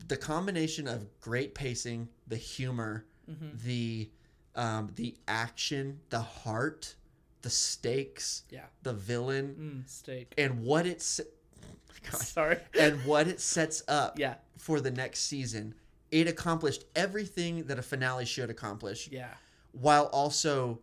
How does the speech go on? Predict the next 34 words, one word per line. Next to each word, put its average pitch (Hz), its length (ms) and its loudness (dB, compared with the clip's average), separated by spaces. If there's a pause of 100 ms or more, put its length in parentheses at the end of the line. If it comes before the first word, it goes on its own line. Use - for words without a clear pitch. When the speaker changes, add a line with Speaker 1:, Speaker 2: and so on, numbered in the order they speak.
(100)
Speaker 1:
like, 120 320 -2 (140)
satisfying. 104 1160 0 (760)
It, 151 180 0
it 151 160 0
satisfied 117 960 0 (300)
everything 147 480 0
I 117 80 0
wanted, 110 480 -6 (320)
but 143 140 0
then 147 220 2
gave 135 280 2
me 123 100 -2
more 113 760 -2 (480)
and 147 520 2
gave 135 220 2
us 123 140 -4
what, 127 300 -4 (140)
like, 127 180 -2
s-, - 240 -4 (140)
something 135 560 0
to 131 160 -4
know, 117 280 0
like, 113 220 0
okay, 113 320 -6 (340)
this 131 200 2
is 110 100 -2
what 104 200 -6
the - 80 -6
next - 240 -8
season's 78 360 -10
gonna 160 140 -8
Speaker 2:
Mm-hmm. 147 140 -10
Speaker 1:
kinda - 160 -10
be. - 200 -12